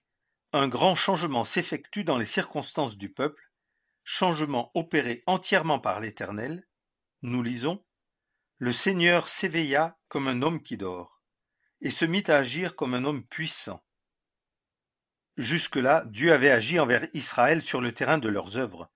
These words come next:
Mais lorsqu'ils se sont plongés dans une ruine totale, Dieu fait intervenir sa souveraineté et agit de lui-même pour leur bénédiction. Ainsi, nous lisons, « Il choisit la tribu de Juda,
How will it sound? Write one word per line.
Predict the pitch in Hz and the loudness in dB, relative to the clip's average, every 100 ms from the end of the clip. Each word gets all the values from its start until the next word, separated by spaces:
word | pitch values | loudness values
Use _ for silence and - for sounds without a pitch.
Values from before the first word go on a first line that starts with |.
| _ _ _ _ - | _ _ _ _ -4
Mais | 135 | 4
lorsqu'ils | 156 208 - 233 175 | 6 6 2 -6 -6
se | 175 | -4
sont | - 127 | -4 -4
plongés | - 143 131 131 | 0 0 0 0
dans | 110 | -2
une | 104 120 | -2 -4
ruine | 104 127 131 98 | -4 -4 -6 -6
totale, | 139 - 110 123 165 _ _ _ _ _ - | -8 -4 0 0 -4 _ _ _ _ _ -14
Dieu | 117 123 185 | -8 0 0
fait | 208 156 | 2 2
intervenir | 123 175 170 151 156 143 | 2 2 2 2 2 0
sa | - | -2
souveraineté | 107 - 185 175 160 135 117 131 147 - _ | -6 -6 -2 0 0 -2 -6 -6 -6 -8 _
et | - 156 | 4 6
agit | 139 120 123 | 6 4 -4
de | 104 135 | -2 0
lui-même | 185 185 143 131 160 170 | 0 0 -2 -2 -2 -6
pour | - 123 | -6 -2
leur | 107 95 | -2 -2
bénédiction. | 143 175 135 107 - - 90 _ _ _ _ _ _ | -2 -2 -4 -8 -10 -12 -14 _ _ _ _ _ _
Ainsi, | 143 - - 175 | -6 -6 -6 -4
nous | 160 | -2
lisons, « | 117 107 156 202 _ _ _ _ _ _ - | -2 -2 -4 -6 _ _ _ _ _ _ -8
Il | 160 143 | -4 -2
choisit | - - 185 123 107 104 _ _ _ - | -2 2 2 0 -10 -14 _ _ _ -10
la | 117 | -10
tribu | - 123 113 | -8 -10 -6
de | 107 | -4
Juda, | 101 104 101 98 | -4 -4 -4 -4